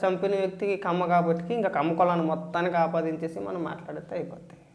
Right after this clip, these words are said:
ఇటుపక్క చనిపోయిన వ్యక్తి కాపు కాబట్టి, ఇంకా రెండిట్ల మధ్య నుంచి ఎప్పటి నుంచో వైరం ఉంది కాబట్టి, వైరం క్రియేట్ చేశారు కాబట్టి,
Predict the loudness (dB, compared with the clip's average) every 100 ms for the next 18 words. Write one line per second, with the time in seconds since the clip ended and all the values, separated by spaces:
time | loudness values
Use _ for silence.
0 | _ _ _ _ _ _ _ _ _ _
1 | _ _ _ _ 0 4 4 6 4 6
2 | 6 4 2 2 2 2 2 0 0 -2
3 | -2 -2 2 2 2 2 2 2 2 2
4 | 2 0 0 -2 -2 2 6 8 8 4
5 | 0 0 0 0 2 4 4 2 0 0
6 | 0 0 -2 0 0 0 -2 -4 -4 -6